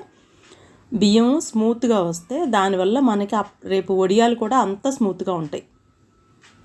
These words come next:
పొడి పిండితో పెట్టే వడియాల టేస్ట్ వేరు, ఈ వడియాల టేస్ట్ వేరు, కంప్లీట్ టేస్ట్ వేరేగా ఉంటది. ఇది చాలా స్మూత్గా ఉంటది. ఫస్ట్ టైమ్ తినేవాళ్ళు ఎవరైనా బాగున్నాయి అనేస్తారు చూడగానే, అంత బాగుంటాయి ఇవి.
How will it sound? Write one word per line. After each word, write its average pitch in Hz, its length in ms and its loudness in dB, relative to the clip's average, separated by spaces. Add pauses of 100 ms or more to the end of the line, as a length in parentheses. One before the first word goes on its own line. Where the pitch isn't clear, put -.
(920)
పొడి 233 180 4
పిండితో 262 520 2
పెట్టే 220 360 -2
వడియాల 220 380 2
టేస్ట్ 214 360 -2
వేరు, 262 200 2
ఈ 247 200 2
వడియాల 220 340 2
టేస్ట్ 185 360 -4
వేరు, 185 120 -8
కంప్లీట్ 202 560 -4
టేస్ట్ 185 300 -2
వేరేగా 170 320 0
ఉంటది. 165 260 -4
ఇది 170 180 -4
చాలా 190 300 2
స్మూత్గా 214 520 -4
ఉంటది. 170 260 -4 (720)
ఫస్ట్ 233 340 -2
టైమ్ 269 280 4
తినేవాళ్ళు 226 480 0
ఎవరైనా 233 460 0
బాగున్నాయి 226 500 4
అనేస్తారు 160 580 -6
చూడగానే, 180 460 -2 (360)
అంత 175 220 -2
బాగుంటాయి 170 400 -4
ఇవి. 165 120 -6